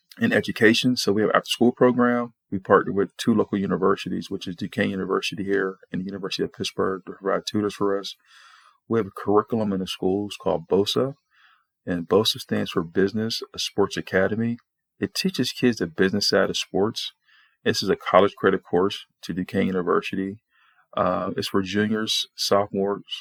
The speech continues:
I mean, sophomore, juniors, and seniors. Uh, the courses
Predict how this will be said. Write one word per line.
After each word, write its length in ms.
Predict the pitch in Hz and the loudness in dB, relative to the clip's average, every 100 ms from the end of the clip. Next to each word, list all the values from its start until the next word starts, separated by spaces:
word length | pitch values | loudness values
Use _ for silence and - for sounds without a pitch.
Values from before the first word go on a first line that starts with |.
| - | -6
I 40 | 101 | -4
mean, 100 | 92 | 0
sophomore, 460 | - 107 - 107 | 4 4 2 -2
juniors, 320 | 101 107 101 | -2 -2 -2
and 80 | 98 | -4
seniors. 540 | - 107 110 127 135 - _ _ _ _ _ - | -2 0 0 -4 -8 -16 _ _ _ _ _ -6
Uh, 220 | 87 87 | -2 -2
the 100 | 87 | -4
courses 440 | - 120 117 117 | -2 0 0 -2